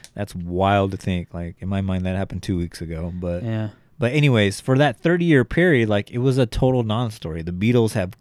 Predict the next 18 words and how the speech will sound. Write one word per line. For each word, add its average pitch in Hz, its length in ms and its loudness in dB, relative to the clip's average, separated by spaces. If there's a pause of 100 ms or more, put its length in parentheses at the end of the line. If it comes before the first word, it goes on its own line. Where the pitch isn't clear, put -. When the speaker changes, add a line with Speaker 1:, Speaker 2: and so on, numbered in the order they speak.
(140)
Speaker 1:
had 110 260 -4
come 170 360 4
and 151 180 6
gone 143 420 6
during 147 240 2
that 143 160 0
time 143 300 -4
period. 143 480 -2
Speaker 2:
Mm-hmm. 110 320 -10
Speaker 1:
Led 120 240 4
Zeppelin, 127 540 4
like, 101 240 0
John 104 260 0
Bonham, 120 300 0
I 120 80 -2
think, 117 240 -6
was 117 100 -4
already 113 340 0